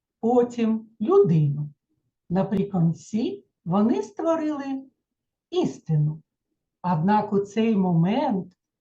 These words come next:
виникла проблема, де їм сховати істину, щоби люди не змогли її знайти одразу. Боги по черзі пропонували:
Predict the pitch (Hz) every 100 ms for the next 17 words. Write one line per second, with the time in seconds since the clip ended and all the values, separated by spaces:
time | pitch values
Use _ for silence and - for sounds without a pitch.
0 | _ _ _ 156 190 392 370 - 302 302
1 | - 247 202 202 190 165 151 147 - _
2 | 180 226 392 392 226 - 226 233 277 269
3 | 214 - - 269 392 403 196 165 160 156
4 | - _ _ - 214 190 196 196 254 247
5 | 233 240 220 247 262 302 311 302 294 262
6 | 285 285 302 302 247 277 262 202 147 156
7 | 160 _ _ _ _ _ _ _ _ 156
8 | 180 247 359 339 330 311 - 196 - 190
9 | 214 226 202 208 214 - 180 - 185 180
10 | 170 165 160 151